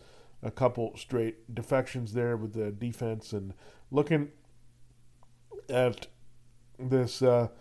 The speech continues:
team, there's a lot of playmaking potential, that's for sure. I think you have to play the matchups a little bit. I think the pressure is gonna be there. The linebacker plays are gonna be there. Kuechly is still gonna be Studley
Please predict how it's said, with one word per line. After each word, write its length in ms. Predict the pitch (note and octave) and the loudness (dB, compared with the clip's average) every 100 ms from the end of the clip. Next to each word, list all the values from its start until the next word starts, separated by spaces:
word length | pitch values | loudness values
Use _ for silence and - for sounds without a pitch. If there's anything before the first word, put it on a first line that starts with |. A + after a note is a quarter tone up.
| - - - | -20 -20 -6
team, 300 | - F3 D3 | 4 4 6
there's 160 | D3 C#3+ | 4 12
a 40 | |
lot 160 | D#3+ F3+ | 12 12
of 80 | |
playmaking 520 | E3+ F3 E3 E3 E3 C3+ | 8 6 6 4 0 -2
potential, 500 | C3+ C#3+ C3 C3 B2 | 0 2 0 0 2
that's 300 | A#2+ B2 B2 | 4 4 2
for 160 | C#3+ | -6
sure. 280 | - A#2 A2+ | -2 2 2
I 40 | |
think 160 | A2+ B2+ | 2 0
you 60 | B2+ | 0
have 80 | A#2+ | 0
to 60 | |
play 180 | - B2 | -2 0
the 60 | A2+ | 0
matchups 600 | A2 A2 - A2 - - - - - - | -2 -2 -2 -4 -4 -16 -20 -20 -20 -4
a 60 | C3 | 6
little 200 | G3 F3 | 8 8
bit. 180 | C3+ | 8
I 80 | B2+ | 6
think 280 | B2 C#3+ C3+ - | 2 -2 -4 -6
the 100 | C3 | -6
pressure 400 | A#2+ E3 E3 E3+ | 4 6 6 4
is 120 | C#3+ | 0
gonna 180 | C#3+ C3 | 0 0
be 160 | B2+ B2+ | 0 2
there. 320 | B2 A#2+ A#2 | 6 6 4
The 80 | G#2+ | 2
linebacker 600 | A#2+ B2+ B2 A#2+ A#2+ G#2+ | 2 4 2 2 -2 -2
plays 300 | A#2 A2+ G#2+ | 0 0 0
are 40 | |
gonna 100 | G#2+ | -6
be 100 | G#2 | -4
there. 160 | G#2 G2+ | -4 -6
Kuechly 380 | - B2+ B2 | -4 -2 0
is 80 | A2+ | -2
still 200 | - A#2 | -2 -2
gonna 140 | A2 G#2 | -2 -4
be 100 | G#2 | -6
Studley 540 | - A#2 A2 A2 G#2+ | -4 -2 -2 -2 -6